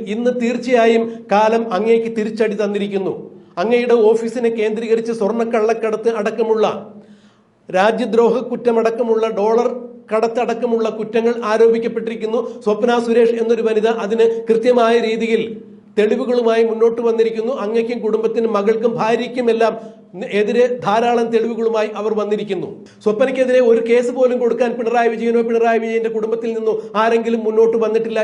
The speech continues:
എന്ന് തന്നെയാണ് സ്വപ്ന ഇപ്പോഴും വെല്ലുവിളിയോടുകൂടി പറയുന്നത്. ബഹുമാനപ്പെട്ട മുഖ്യമന്ത്രി പിണറായി വിജയൻ എവിടെയെങ്കിലും സംസാരിക്കുമ്പോൾ ആ മൈക്ക് ഹൗൾ ചെയ്താൽ പോലും മൈക്ക് സെറ്റുകാരനെയും മൈക്ക് സെറ്റും കസ്റ്റഡിയിൽ എടുക്കുന്ന പിണറായി വിജയൻ എന്തുകൊണ്ടാണ് പിണറായി വിജയനും പിണറായി വിജയന്റെ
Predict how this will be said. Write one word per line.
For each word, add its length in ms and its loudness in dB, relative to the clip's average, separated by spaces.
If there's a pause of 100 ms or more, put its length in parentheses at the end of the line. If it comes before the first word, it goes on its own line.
എന്ന് 200 -2
തന്നെയാണ് 420 0
സ്വപ്ന 340 0
ഇപ്പോഴും 340 4 (220)
വെല്ലുവിളിയോടുകൂടി 800 2
പറയുന്നത്. 360 -4 (1040)
ബഹുമാനപ്പെട്ട 560 0
മുഖ്യമന്ത്രി 480 -2
പിണറായി 360 2
വിജയൻ 280 -4
എവിടെയെങ്കിലും 480 0
സംസാരിക്കുമ്പോൾ 600 0 (280)
ആ 20 -2 (160)
മൈക്ക് 420 -2
ഹൗൾ 160 0 (140)
ചെയ്താൽ 320 0
പോലും 280 2
മൈക്ക് 300 -4
സെറ്റുകാരനെയും 760 -2 (480)
മൈക്ക് 360 -2
സെറ്റും 340 -2
കസ്റ്റഡിയിൽ 460 -4
എടുക്കുന്ന 300 0 (100)
പിണറായി 380 0
വിജയൻ 300 -2
എന്തുകൊണ്ടാണ് 560 0 (300)
പിണറായി 400 0
വിജയനും 400 0
പിണറായി 380 2
വിജയന്റെ 320 0